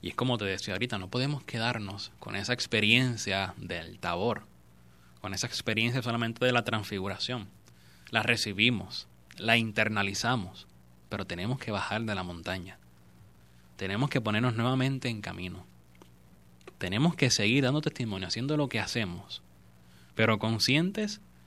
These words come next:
de que estamos llamados a transfigurarnos, conscientes de que estamos llamados a ser distintos, a hacer las cosas distintas, Y eso lo hacemos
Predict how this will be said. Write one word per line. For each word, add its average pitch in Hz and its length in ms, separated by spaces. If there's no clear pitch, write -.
de 101 160
que 95 60
estamos 143 360
llamados 117 420
a 104 100
transfigurarnos, 98 1120
conscientes 127 560
de 156 100
que - 60
estamos 156 340
llamados 143 400
a 131 80
ser 143 240
distintos, 156 560
a 107 60
hacer 113 180
las 151 160
cosas 151 400
distintas, - 760
Y 87 100
eso - 160
lo 143 80
hacemos 151 300